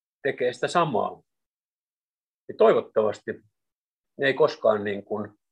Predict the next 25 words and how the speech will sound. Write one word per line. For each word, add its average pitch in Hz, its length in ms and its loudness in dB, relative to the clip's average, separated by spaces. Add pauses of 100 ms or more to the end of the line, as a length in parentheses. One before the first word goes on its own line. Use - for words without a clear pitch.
(840)
vieraannu 101 500 2
siitä 95 400 -10 (220)
kehollisuudestaan, 92 960 -6
vaan, 101 260 0 (1500)
vaan, 113 300 0
vaan, 110 240 4
vaan, 110 300 2
vaan 120 320 2 (120)
niin 123 140 -6
kuin - 200 -20
kasvavat 113 580 4
ehyempinä 104 960 -2 (920)
kuin 117 240 -6
esimerkiksi 101 340 -10
minä. 135 320 -2 (1120)
Ja - 60 -10
se 120 160 4
eheyshän 143 600 4
löytyy 107 420 -6
siitä, 117 500 -8
että - 140 -10
kun 107 120 -14
meidän 113 300 -4
keho 170 480 0
on 110 360 0